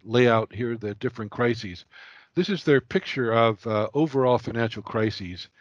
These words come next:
And notice that the scale here, uh, goes up to about twenty or twenty-three financial, uh, crises of various kinds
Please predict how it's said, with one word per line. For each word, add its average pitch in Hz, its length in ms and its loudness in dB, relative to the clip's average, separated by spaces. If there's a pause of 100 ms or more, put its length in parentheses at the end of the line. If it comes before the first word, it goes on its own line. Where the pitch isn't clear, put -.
(380)
And 123 400 2
notice 185 440 2
that 117 280 -2 (100)
the 117 100 -4
scale 160 540 4
here, 104 460 -4 (640)
uh, 113 320 4
goes 143 280 4
up 139 180 0
to 131 120 -6
about 120 340 0
twenty 147 460 -2
or 117 80 -2
twenty-three 123 920 -4 (280)
financial, 127 520 -2 (140)
uh, 110 160 -4
crises 120 460 0
of 104 100 -4
various 131 460 0
kinds 107 420 -4